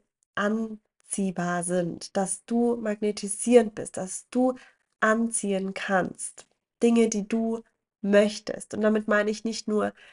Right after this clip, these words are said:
Beziehungen, damit meine ich auch so viele andere Dinge in deinem Leben. Und da möchte ich jetzt mal ein Beispiel machen,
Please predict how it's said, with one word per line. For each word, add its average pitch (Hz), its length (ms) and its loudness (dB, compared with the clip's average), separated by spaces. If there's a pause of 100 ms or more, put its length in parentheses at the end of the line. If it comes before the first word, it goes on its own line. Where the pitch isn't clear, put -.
(180)
Beziehungen, 240 960 2 (540)
damit 214 320 2
meine 214 240 4
ich 220 180 -2
auch 226 340 6
so 247 300 2
viele 226 280 -2
andere 214 300 0
Dinge 196 260 -2
in 196 100 -4
deinem 185 280 -2
Leben. 185 580 -6 (420)
Und 196 500 0
da 220 60 2
möchte 226 240 0
ich 226 40 0
jetzt 220 140 -4
mal 202 100 4
ein 196 80 0
Beispiel 196 460 4
machen, 185 540 -4